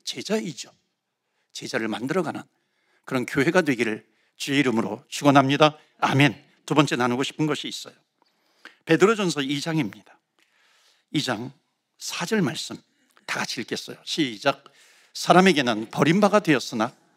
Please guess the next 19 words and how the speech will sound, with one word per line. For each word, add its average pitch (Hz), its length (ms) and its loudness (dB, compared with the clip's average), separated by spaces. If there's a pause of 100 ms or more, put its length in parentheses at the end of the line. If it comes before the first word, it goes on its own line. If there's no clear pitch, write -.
(160)
하나님께는 160 640 2
택하심을 - 720 -2
입은 123 280 -2 (320)
보배로운 147 480 4
산돌이신 120 840 -6 (460)
예수께 175 720 -4 (460)
나아가. - 500 -14 (340)
자, 135 160 -2
여기 170 180 0
보면 139 260 -2 (960)
예수님을 185 460 2
산돌, 143 680 -2
리빙스톤이라고 175 1200 -2 (340)
이제 104 420 -4 (680)
말합니다. 113 580 -4
산돌이에요. 120 640 -4 (180)
근데 175 160 2
그 175 120 4
예수님은 185 520 0